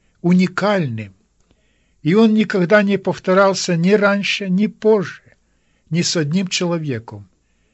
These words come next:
за исключением самого Бога. Прежде всего хочу сказать о употребляемых оборотах речи,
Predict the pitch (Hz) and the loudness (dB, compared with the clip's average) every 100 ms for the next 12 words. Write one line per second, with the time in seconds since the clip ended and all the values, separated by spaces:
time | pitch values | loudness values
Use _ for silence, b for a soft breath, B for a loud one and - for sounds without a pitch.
0 | _ - 117 175 185 - - 156 143 - | _ -10 0 2 2 2 -4 -4 -4 -2
1 | 202 226 185 135 117 113 _ _ _ _ | 0 0 0 -4 -8 -12 _ _ _ _
2 | _ _ - - 170 165 165 139 208 160 | _ _ -10 -2 0 2 0 2 0 2
3 | 180 147 95 101 - _ _ _ _ _ | 2 2 0 -10 -20 _ _ _ _ _
4 | _ _ _ _ _ _ _ _ _ - | _ _ _ _ _ _ _ _ _ 0
5 | 180 233 175 220 - 196 180 208 - 190 | 4 4 4 -2 -2 -4 2 2 2 -4
6 | 220 190 - 170 143 185 196 - - _ | -2 -4 -2 -4 0 0 0 -6 -20 _
7 | _ _ _ _ _ _ _ _ 185 196 | _ _ _ _ _ _ _ _ -2 -2
8 | - 180 147 156 165 160 147 190 196 190 | -2 -6 -4 -4 -2 -2 0 2 2 2
9 | 185 - 147 160 185 185 185 - 160 180 | -2 -4 -4 0 0 -2 -4 -6 -4 -2
10 | 160 - - 107 | -2 -4 -6 -8